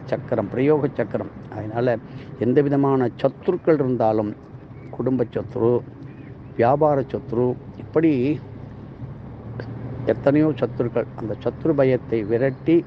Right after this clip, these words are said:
ஓட செய்கின்ற சாரநாதன் கூப்பிட்டு நமக்கு அனுகிரகம் செய்வார். கூப்பிட்ட குரலுக்கு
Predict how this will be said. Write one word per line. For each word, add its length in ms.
ஓட 260
செய்கின்ற 460
சாரநாதன் 640
கூப்பிட்டு 720
நமக்கு 320
அனுகிரகம் 440
செய்வார். 340
கூப்பிட்ட 400
குரலுக்கு 520